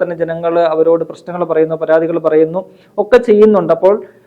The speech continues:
ഒരു മാറ്റം ജനങ്ങൾ ആഗ്രഹിക്കുന്ന ഒരു സാഹചര്യം നമുക്ക് അവിടെ കാണാൻ കഴിയുന്നുണ്ട്. പിന്നെ രണ്ട് കോർപ്പറേഷൻ അവർക്ക് ഭരണത്തിലുള്ളത്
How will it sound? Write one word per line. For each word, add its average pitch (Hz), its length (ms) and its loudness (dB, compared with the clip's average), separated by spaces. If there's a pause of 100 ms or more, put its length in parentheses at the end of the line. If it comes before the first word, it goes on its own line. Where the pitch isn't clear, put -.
(120)
ഒരു 233 120 6
മാറ്റം 226 380 4
ജനങ്ങൾ 208 260 6
ആഗ്രഹിക്കുന്ന 196 680 2
ഒരു 180 420 4
സാഹചര്യം 185 360 2
നമുക്ക് 175 220 -4
അവിടെ 180 220 2
കാണാൻ 185 240 0
കഴിയുന്നുണ്ട്. 156 380 0 (540)
പിന്നെ 262 140 6
രണ്ട് 247 180 6
കോർപ്പറേഷൻ 226 400 4
അവർക്ക് 208 520 4 (140)
ഭരണത്തിലുള്ളത് 190 720 4